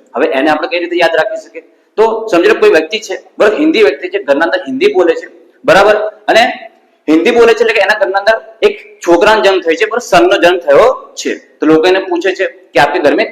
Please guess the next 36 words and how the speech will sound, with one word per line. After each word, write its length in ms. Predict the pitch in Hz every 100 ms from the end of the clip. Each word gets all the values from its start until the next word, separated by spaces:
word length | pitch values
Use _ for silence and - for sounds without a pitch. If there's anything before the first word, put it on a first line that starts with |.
| -
ક્યા 260 | 185 165 139
હુઆ?" 240 | 110 95 -
બરોબર? 160 | 180 -
"આપકે 220 | 127 160
ઘર 140 | 131 123
મેં 160 | 139 127 - _
ક્યા 180 | 190 202
હુઆ?" 220 | 185 175 - -
તે 100 | - 214
કહે 160 | 214
છે 120 | 220 233
કે 120 | 247 -
"હુઆ 240 | 208 233
સન." 200 | - - - -
બરોબર? 240 | 226 262 - -
"આપકે 220 | - 165
ઘર 140 | 151 160
મેં 160 | 180
ક્યા 140 | 202 202
હુઆ?" 220 | 185 202 - -
તો 60 |
"આપકે 240 | 165 139 175
ઘર 120 | 156
મેં 160 | 160 - - _ _
હુઆ 200 | 170 208
સન." 200 | 202 151 -
બરોબર? 200 | 170 220
વો 80 | 156
કહે 140 | 165 175
છે 100 | 185
કે, 100 | 196
કે 140 | 190
"મેરે 240 | 165 143 170
ઘર 140 | 170
મેં 100 | 185
હુઆ 280 | 123 127 165